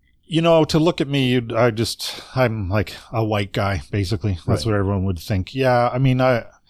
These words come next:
Speaker 1: I do mention it, but it's not as, it's not a deep part of my everyday existence.
Speaker 2: Okay.
Speaker 1: Uh, I,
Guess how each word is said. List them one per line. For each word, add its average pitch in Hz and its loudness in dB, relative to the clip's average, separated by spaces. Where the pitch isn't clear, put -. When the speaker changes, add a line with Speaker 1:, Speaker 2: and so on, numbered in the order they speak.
Speaker 1:
I 139 4
do 139 2
mention 117 -2
it, 123 0
but 113 0
it's - -4
not 120 2
as, 104 -2
it's 104 -6
not 127 -2
a 113 -8
deep 98 -2
part 104 0
of 82 -4
my 95 -2
everyday 90 -2
existence. 92 -4
Speaker 2:
Okay. 90 -4
Speaker 1:
Uh, 95 -4
I, 95 -4